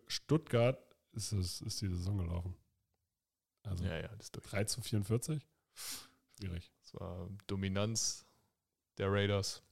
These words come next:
Speaker 1: Aber weißt du, was hier das erste Mal passiert ist? Die E L F hat vergessen, das Gamebook hochzuladen.
Speaker 2: Ja, hab ich auch gesehen.
Speaker 1: Sie haben die, kann,
Speaker 2: Ja,
Speaker 1: hört,
Speaker 2: ja.
Speaker 1: die Statistiken
Speaker 2: Bei,
Speaker 1: sind nicht
Speaker 2: bei,
Speaker 1: hochgeladen worden.
Speaker 2: war es nicht bei noch einem Spiel?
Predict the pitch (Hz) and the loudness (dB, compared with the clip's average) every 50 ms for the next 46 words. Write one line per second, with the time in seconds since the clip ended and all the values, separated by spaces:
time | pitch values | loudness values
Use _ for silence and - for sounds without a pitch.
0 | _ _ - 110 127 143 127 113 123 131 - - 123 110 - - 127 117 110 - | _ _ 4 6 6 6 6 6 4 4 4 4 2 2 2 4 4 2 2 2
1 | - - - - 113 110 - - 104 - - 120 110 107 110 123 - - - _ | 2 0 -2 0 0 -2 0 0 -2 -2 0 0 0 -2 -2 -4 -4 -6 -12 _
2 | _ _ _ _ _ _ _ _ _ _ _ _ _ _ - - - 104 104 104 | _ _ _ _ _ _ _ _ _ _ _ _ _ _ -12 -6 -2 0 0 0
3 | 104 101 - - 107 - 110 98 104 98 - - 98 98 - - 107 101 104 101 | 0 -2 -2 -6 -8 -4 -2 0 0 0 0 -2 -4 -4 -4 -4 -4 -2 -2 -4
4 | 101 - - 104 - - - 104 101 98 98 98 - - - - 117 120 131 139 | -6 -6 -8 -10 -8 -8 -8 -8 -6 -6 -6 -6 -8 -12 -4 4 8 12 12 12
5 | 143 135 143 139 - 135 117 104 110 104 101 110 - - - 113 101 101 101 - | 12 12 12 12 12 12 12 12 12 10 10 8 4 0 0 2 2 2 2 0
6 | - - 120 113 107 95 104 110 113 107 107 104 - - 113 101 - - - - | 0 0 2 2 4 6 6 6 6 6 4 0 0 2 2 4 4 4 4 4
7 | - 120 - - 120 113 110 101 113 117 117 113 - 113 113 113 - 107 101 98 | 4 2 2 2 0 4 6 6 6 8 6 6 6 6 6 4 2 2 4 4
8 | 92 92 95 95 98 95 98 - - - - - _ _ _ _ - - 123 - | 4 4 4 2 2 2 0 -2 -8 -18 -20 -20 _ _ _ _ -8 -6 -4 -2
9 | - 131 - 104 104 110 131 - 196 185 - - - - 311 240 220 | -2 0 0 0 0 0 0 0 -2 -2 -2 -4 -6 -4 -4 -4 -4